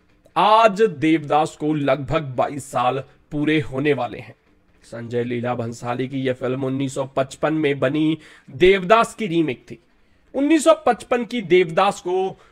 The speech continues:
विमल रॉय ने डायरेक्ट किया था और विमल की देवदास में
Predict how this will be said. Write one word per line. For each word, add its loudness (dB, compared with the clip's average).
विमल 4
रॉय 4
ने 0
डायरेक्ट -2
किया -4
था -10
और 0
विमल 0
की -4
देवदास 4
में -10